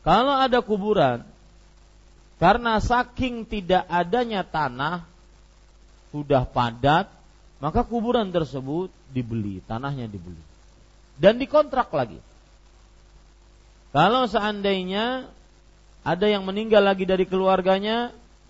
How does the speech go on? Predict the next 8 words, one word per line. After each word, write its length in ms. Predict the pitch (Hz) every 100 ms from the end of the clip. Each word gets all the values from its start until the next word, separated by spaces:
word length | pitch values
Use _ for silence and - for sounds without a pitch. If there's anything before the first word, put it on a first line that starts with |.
| -
maka 560 | 131 139 160 175 180 - - - - 147
ditumpuk 480 | 170 254 220 214 -
di 80 | 127
situ. 320 | - 104 78 69 - - - - - - _ - - - _ - - - - - -
Kemudian 480 | 120 147 180 208 190
bernama, 400 | 175 214 220 208
bertambah 640 | 170 170 220 240 240 -
kontraknya. 560 | 175 165 170 - 127